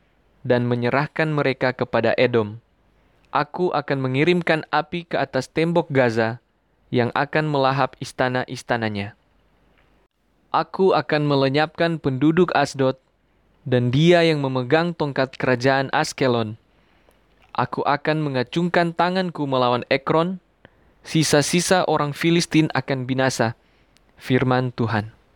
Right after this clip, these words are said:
Inilah firman Tuhan. "Untuk tiga pelanggaran Tirus, bahkan empat, aku takkan menarik kembali hukumannya.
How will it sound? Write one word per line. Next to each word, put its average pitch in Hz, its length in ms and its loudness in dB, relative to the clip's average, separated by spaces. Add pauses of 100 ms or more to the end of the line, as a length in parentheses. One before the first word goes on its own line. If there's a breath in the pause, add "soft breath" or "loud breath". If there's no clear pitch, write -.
(460)
Inilah 160 480 4
firman 127 400 -2
Tuhan. 117 400 0 (1040)
"Untuk 139 320 2
tiga 175 400 4
pelanggaran 135 560 0
Tirus, 160 600 0 (280)
bahkan 127 400 0
empat, 131 400 0 (720)
aku 147 320 -2
takkan 165 320 0
menarik 143 400 0
kembali 135 480 0
hukumannya. 120 640 -2